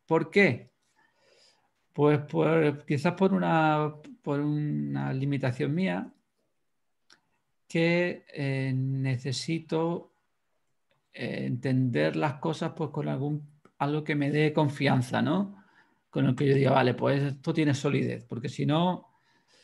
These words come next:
a mí me cuesta trabajo de entender según qué cosa. Entonces, para mí el principio de inducción,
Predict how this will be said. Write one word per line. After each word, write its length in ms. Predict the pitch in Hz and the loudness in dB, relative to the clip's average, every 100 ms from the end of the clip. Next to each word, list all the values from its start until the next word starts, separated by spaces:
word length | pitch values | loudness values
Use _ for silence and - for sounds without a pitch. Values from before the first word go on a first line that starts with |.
| _ _ _ _ | _ _ _ _
a 100 | - | -4
mí 140 | 135 151 | 0 0
me 100 | 147 | 0
cuesta 280 | 143 139 | -4 -6
trabajo 340 | 131 135 127 147 | -4 -2 -2 -2
de 60 | |
entender 400 | 135 127 143 151 | -2 -2 -2 -2
según 320 | 156 147 131 127 | -2 -2 0 0
qué 120 | 143 | 0
cosa. 380 | 214 - 120 - _ _ _ _ _ - - - - | 0 -2 -6 -16 _ _ _ _ _ -20 -20 -20 -10
Entonces, 420 | - 139 151 170 160 | -4 0 2 2 2
para 160 | 147 | 4
mí 120 | 139 | 6
el 80 | 160 | 4
principio 340 | 156 151 190 160 | 0 -4 -2 0
de 40 | |
inducción, 680 | 160 165 196 196 214 226 | 2 2 6 6 6 2